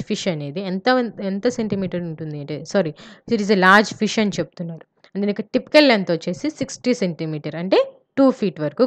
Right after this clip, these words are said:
గ్రో అవుతుంది. And మ్యాక్సిమం లెంత్ వచ్చేసి ఇది వన్ ఫార్టీ సిక్స్, ఆ, వన్ ఫార్టీ సిక్స్ సెంటీమీటర్స్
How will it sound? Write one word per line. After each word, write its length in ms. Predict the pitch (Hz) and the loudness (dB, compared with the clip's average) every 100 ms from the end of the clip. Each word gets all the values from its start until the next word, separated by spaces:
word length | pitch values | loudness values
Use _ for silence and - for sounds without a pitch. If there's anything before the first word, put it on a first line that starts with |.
| 240 | 6
గ్రో 120 | 226 | 6
అవుతుంది. 300 | 151 - 165 - _ _ - - _ - 208 | 4 -2 -16 -16 _ _ -20 -20 _ -2 0
And 160 | 175 185 _ - 175 | 0 -4 _ -4 2
మ్యాక్సిమం 640 | 175 247 226 240 339 392 339 | 4 4 2 4 6 8 6
లెంత్ 240 | 202 180 165 | 4 2 -2
వచ్చేసి 360 | 151 160 151 160 | -4 -6 -6 -6
ఇది 160 | 143 185 196 147 170 | -4 0 0 0 6
వన్ 140 | 254 294 - | 6 6 4
ఫార్టీ 300 | 214 190 180 | 4 4 -4
సిక్స్, 280 | 175 160 - - - | -4 -6 -20 -16 -8
ఆ, 20 | 175 170 170 | -4 -4 0
వన్ 120 | 214 240 | 0 2
ఫార్టీ 260 | 233 196 202 | 4 2 0
సిక్స్ 180 | - - - | -6 -8 -4
సెంటీమీటర్స్ 560 | 165 165 160 151 156 | -4 -2 -4 -4 -4